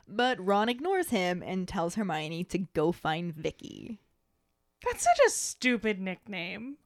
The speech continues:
Speaker 2: I'm sorry. Again, sick burn.
Speaker 1: Sick burn, guy.
Speaker 2: Jesus.
Speaker 1: Hermione crossly tells Ron not to call him Vicky and leaves in a huff.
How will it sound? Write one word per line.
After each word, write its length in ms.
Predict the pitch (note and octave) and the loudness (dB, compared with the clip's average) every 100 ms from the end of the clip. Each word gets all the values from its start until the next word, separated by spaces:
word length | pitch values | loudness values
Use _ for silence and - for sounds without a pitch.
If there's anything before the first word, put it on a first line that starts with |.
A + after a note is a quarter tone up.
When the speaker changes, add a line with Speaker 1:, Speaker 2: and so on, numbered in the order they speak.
| _ _ | _ _
Speaker 2:
I'm 220 | D#4 F#4+ C#4+ | 0 2 2
sorry. 800 | - - A#3 - - A3 A#3+ C#4 _ _ _ _ _ - | -2 -2 -4 -4 -6 -6 -10 -12 _ _ _ _ _ -4
Again, 520 | E4 C4+ F3+ E3+ G#3 - | 2 2 2 -2 -12 -14
sick 420 | - G#4+ - - | 0 2 2 2
burn. 460 | G#3+ F3+ D3+ D3+ - - | 0 0 -4 -8 -10 -6
Speaker 1:
Sick 240 | F#4+ - | -6 -2
burn, 280 | C#4 A#3+ G3+ | 0 2 2
guy. 420 | G3 A3 G#3+ A3 | 0 2 2 2
Speaker 2:
Jesus. 1080 | G3+ C4 - G4 C#4+ F3+ E3+ D#3+ - - - - _ _ _ _ _ _ _ | 0 2 4 6 4 2 -6 -12 -14 -14 -14 -18 _ _ _ _ _ _ _
Speaker 1:
Hermione 420 | C#4 A3 G#3+ G#3+ | -2 2 2 2
crossly 460 | - G#3+ G3 G3+ G3 | 0 2 2 0 -2
tells 280 | G#3 G3 F#3+ | 2 2 4
Ron 360 | G3+ G3+ G3 | 4 4 2
not 240 | F#3+ C#4 G#4 | 4 4 4
to 80 | G3 | 0
call 280 | G#3+ F3 F3 | 2 2 2
him 140 | F#3 | -2
Vicky 480 | E3+ F#3 G3+ A#3+ D#4 | -4 -4 -4 -8 -6
and 320 | F#3+ G3+ G3+ | -4 -2 -2
leaves 260 | D#3+ F3+ F3+ | -4 -8 -6
in 60 | |
a 40 | B3 | -4
huff. 200 | F#3 | -2